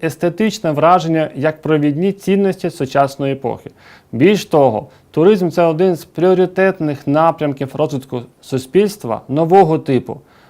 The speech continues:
оскільки феномен туризму вбирає в себе такі якісні характеристики процесу інформатизації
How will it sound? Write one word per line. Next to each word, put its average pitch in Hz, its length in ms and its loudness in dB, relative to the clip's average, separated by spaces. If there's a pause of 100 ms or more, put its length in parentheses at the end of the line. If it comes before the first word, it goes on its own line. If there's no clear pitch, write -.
(120)
оскільки 156 600 -2
феномен 160 560 -2
туризму 165 540 -2
вбирає 156 480 0
в 143 60 -8
себе 147 340 -2
такі 147 400 -6
якісні 147 600 -2
характеристики 143 760 -4
процесу 139 600 -4
інформатизації 147 1000 -4